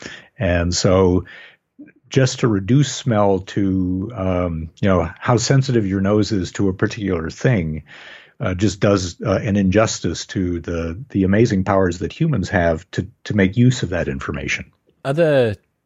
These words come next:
Speaker 2: smell connoisseurs out there, like sommeliers of smell, like s-, s-,
Speaker 1: <laughs>
Speaker 2: smelleliers?
Speaker 1: <laughs>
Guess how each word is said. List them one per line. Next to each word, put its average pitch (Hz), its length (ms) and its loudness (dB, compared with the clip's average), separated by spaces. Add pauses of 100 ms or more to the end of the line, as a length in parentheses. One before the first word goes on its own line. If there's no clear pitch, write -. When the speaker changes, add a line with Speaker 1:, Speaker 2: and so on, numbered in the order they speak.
(120)
Speaker 2:
smell 123 600 0
connoisseurs 113 800 -2
out 131 180 2
there, 127 220 0
like 107 180 -2
sommeliers 117 880 0
of 101 100 -6
smell, 117 600 -2 (100)
like 104 200 -14
s-, - 480 -16
s-, - 380 -2
Speaker 1:
<laughs> - 60 -14
Speaker 2:
smelleliers? 131 1200 0 (600)
Speaker 1:
<laughs> - 1500 -2